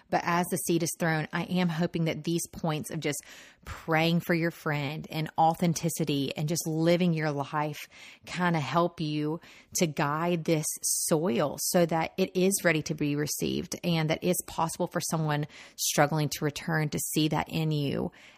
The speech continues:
and to desire what you have. The last little thing I do wanna touch on is this thing that Rick Warren calls God-honoring courage. And when you are watching someone on this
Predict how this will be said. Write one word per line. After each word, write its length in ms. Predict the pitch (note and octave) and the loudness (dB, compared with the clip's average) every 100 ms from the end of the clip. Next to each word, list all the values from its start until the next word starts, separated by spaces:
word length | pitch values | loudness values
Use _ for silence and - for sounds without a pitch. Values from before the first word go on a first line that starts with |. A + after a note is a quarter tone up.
| - | 0
and 260 | D#3+ D3+ C#3+ | 2 2 0
to 180 | - D#3 | -2 0
desire 420 | D#3+ D3+ C#3 C#3+ | 0 0 0 0
what 180 | D#3 - | -2 -4
you 120 | D3+ | -6
have. 720 | B2+ C#3 D#3 D3+ E3+ F#3+ - - - - _ | -6 -4 2 2 2 -2 -8 -20 -20 -20 _
The 140 | - D#3+ | 0 2
last 380 | D#3 D#3+ F3+ A3 | 4 2 2 2
little 180 | G3 | 2
thing 240 | F3+ F3 D#3+ | 2 2 0
I 100 | F3 | -2
do 320 | D#3 - D#3 | -4 0 2
wanna 220 | D#3 D#3+ D#3 | 2 2 0
touch 380 | - D#3+ - | -2 -4 -2
on 280 | C#3+ C3 - | -2 -2 -4
is 180 | - D#3+ | -4 -4
this 140 | F3+ D#3+ | -4 -6
thing 260 | - D3+ D#3 | -2 0 0
that 280 | D3 - - | 0 -2 0
Rick 260 | E3 - | -2 0
Warren 360 | D#3+ D#3+ D#3 D3 _ _ _ _ | -2 0 0 -2 _ _ _ _
calls 540 | - - E3+ D#3+ D3+ C#3+ - | -16 0 4 4 2 -2 -4
God-honoring 1040 | D#3 D3 D#3+ E3+ - D3+ D3 D#3 D3+ D#3 | 0 2 2 0 -2 0 0 0 0 -2
courage. 800 | D#3 - D#3 B2 - - - - - _ - - | -6 -6 -2 -2 -2 -4 -6 -10 -12 _ -20 -8
And 720 | F#3 D#3+ D#3+ D#3 D3+ D3+ D#3 - - - _ _ _ _ - | -4 -2 -2 -2 -2 -4 -6 -10 -18 -20 _ _ _ _ -6
when 280 | F3 F3 E3 | 0 4 4
you 480 | D#3 E3+ F#3 F#3 - | 2 4 4 2 0
are 160 | F#3 E3+ | -2 -2
watching 480 | D#3 D#3 - E3 | -2 -4 -2 -4
someone 640 | D#3 - D3+ D3 D3 D3+ - - | -4 -2 -2 0 -2 -2 -6 -4
on 300 | D#3 D#3 D3 | -2 0 0
this 260 | D#3 D3+ | 0 0